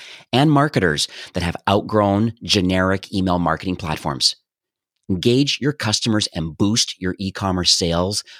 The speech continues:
with dynamic emails, text messages, web push notifications, Facebook Messenger,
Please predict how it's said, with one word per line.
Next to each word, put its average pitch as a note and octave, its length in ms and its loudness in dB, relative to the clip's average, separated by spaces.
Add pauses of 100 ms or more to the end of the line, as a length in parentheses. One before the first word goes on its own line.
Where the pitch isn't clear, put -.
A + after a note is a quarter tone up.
(100)
with E2+ 180 -4
dynamic F2+ 500 0
emails, A#2+ 680 0 (340)
text A2+ 320 -2
messages, A#2 640 -2 (320)
web G2+ 260 0
push - 240 -2
notifications, A#2 880 -2 (400)
Facebook A#2 380 0
Messenger, A2+ 540 0